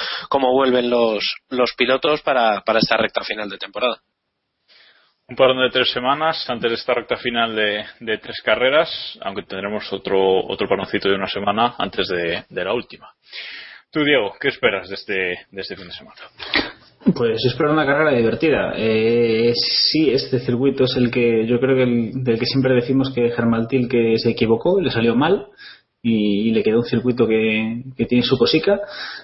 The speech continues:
Speaker 3: y espero ver una carrera, una carrera entretenida. No sé si veremos luchar a los Mercedes, pero por lo menos tendremos, espero que un poco de acción por la parte media de la parrilla, aunque sea con alguna remontada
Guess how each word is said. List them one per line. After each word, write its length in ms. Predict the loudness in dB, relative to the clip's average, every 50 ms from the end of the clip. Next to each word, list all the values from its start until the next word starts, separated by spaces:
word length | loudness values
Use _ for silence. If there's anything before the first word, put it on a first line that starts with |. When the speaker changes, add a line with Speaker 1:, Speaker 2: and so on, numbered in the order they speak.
| -20 -12 _ -2
Speaker 3:
y 960 | 0 2 2 4 4 4 4 4 4 4 4 4 4 4 4 4 4 2 2
espero 280 | 0 -2 0 0 2 2
ver 120 | 2 2
una 160 | 2 2 2
carrera, 760 | 2 2 2 4 2 2 2 0 0 0 -2 -4 -6 -8 -6 -2
una 180 | 0 0 0 2
carrera 220 | 2 2 2 2
entretenida. 600 | 2 0 0 0 2 2 2 2 0 -2 -4 -2 0
No 160 | 0 0 0
sé 140 | 0 0 0
si 360 | 0 2 2 2 2 2 2
veremos 320 | 2 2 2 2 0 0 -2
luchar 220 | -2 0 0 2
a 40 | 2
los 140 | 2 2 2
Mercedes, 540 | 0 0 0 0 0 2 2 0 -2 -2 0
pero 180 | 0 0 0
por 140 | 0 -2 -2
lo 80 | 0 0
menos 340 | 2 2 2 2 0 0 0
tendremos, 680 | 0 0 2 2 0 0 -2 -6 -8 -8 -8 -8 -6
espero 240 | -2 0 2 2 4
que 60 | 2
un 100 | 2 2
poco 180 | 2 2 4 4
de 60 | 2
acción 480 | 2 0 0 2 2 2 2 0 -8 -14 -16 -16 -14 -14 -14 -16 -18 _ _ 0
por 140 | 2 4
la 120 | 4 4 4
parte 280 | 2 2 2 2 4
media 180 | 4 4 4 4
de 60 | 4 2
la 140 | 0 2
parrilla, 280 | 2 2 4 4 4 2
aunque 180 | 2 0 -4 -2
sea 220 | 0 2 2 2
con 360 | 2 2 0 0 0 -2 -4 -4
alguna 320 | -2 0 2 2 2 2
remontada 720 | 2 0 0 0 -2 -2 0 0 0 0 -2 -4 -8 -20